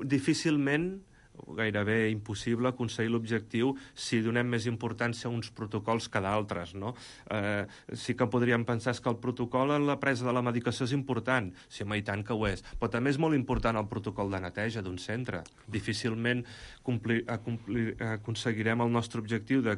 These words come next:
tenir uns, uns residents satisfets a la residència si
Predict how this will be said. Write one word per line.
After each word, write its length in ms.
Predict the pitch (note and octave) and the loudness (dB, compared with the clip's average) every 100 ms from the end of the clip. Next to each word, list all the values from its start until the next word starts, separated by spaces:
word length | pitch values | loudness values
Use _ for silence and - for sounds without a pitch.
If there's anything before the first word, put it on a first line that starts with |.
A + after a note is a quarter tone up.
| G#2+ | -2
tenir 240 | G2+ A2 | -4 -2
uns, 200 | A2+ - - | -4 -6 -8
uns 320 | A2+ A2 A2 | -6 -6 -4
residents 480 | A2+ G#2+ A2 A#2 - | -4 -2 -2 -4 -6
satisfets 420 | G2 G#2 - A2 | -6 -6 -4 0
a 80 | A#2 | 2
la 100 | A#2 | 4
residència 680 | A#2+ A2 A2+ A2+ A#2 C#3+ C#3+ - - - - | 4 2 2 2 2 2 2 0 -14 -16 -10
si 300 | - B2+ | 0 2